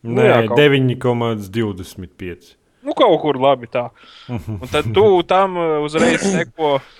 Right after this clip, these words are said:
Speaker 1: tādi grandi kā Saints Row četri, tāds grands kā, ā, Black Flag, Assassin's Creed.
Speaker 2: Izgāja.
Speaker 1: Tur, turpatās netālu arī ir, mm,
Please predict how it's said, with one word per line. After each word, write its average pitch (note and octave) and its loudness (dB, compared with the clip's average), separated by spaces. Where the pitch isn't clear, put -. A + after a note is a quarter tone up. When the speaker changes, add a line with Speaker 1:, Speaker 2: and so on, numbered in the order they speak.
Speaker 1:
tādi B2+ 0
grandi C3 -2
kā A#2 0
Saints C3+ -2
Row A#2+ -2
četri, G3 4
tāds B2+ 2
grands C3+ 0
kā, A#2+ 2
ā, B2 0
Black D#3+ 0
Flag, E3+ 0
Assassin's D#3 -14
Creed. D3 -8
Speaker 2:
Izgāja. B2+ -2
Speaker 1:
Tur, E3 0
turpatās E3 0
netālu D3 2
arī C#3+ 0
ir, D3+ -2
mm, B2+ -12